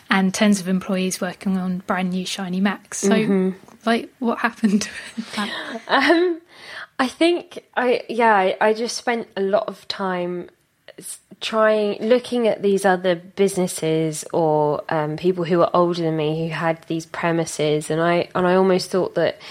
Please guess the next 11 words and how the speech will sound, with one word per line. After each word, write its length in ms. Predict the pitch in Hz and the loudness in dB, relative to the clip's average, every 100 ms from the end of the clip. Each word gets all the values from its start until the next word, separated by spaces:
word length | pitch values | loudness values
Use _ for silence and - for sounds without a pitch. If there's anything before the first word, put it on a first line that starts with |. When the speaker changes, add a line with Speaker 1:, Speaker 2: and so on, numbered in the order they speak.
| - - | -16 -2
Speaker 2:
in 140 | 185 | 2
order 240 | 185 175 | 4 2
to 180 | 175 - | -2 -4
be 100 | 185 | -4
successful 760 | 165 - - - 175 - 165 - | -4 -6 -6 -4 -4 -4 -4 0
or 140 | 175 | -2
deemed 440 | 170 175 170 170 165 | -2 0 0 0 0
as, 300 | 160 160 - - - - - | -2 -4 -12 -18 -20 -18 -4
um, 480 | 175 165 165 - | -2 0 -4 -2
worthy 580 | 165 175 165 156 156 156 | 2 6 6 4 -4 -4
of 460 | 147 147 151 - | -2 -2 -6 -14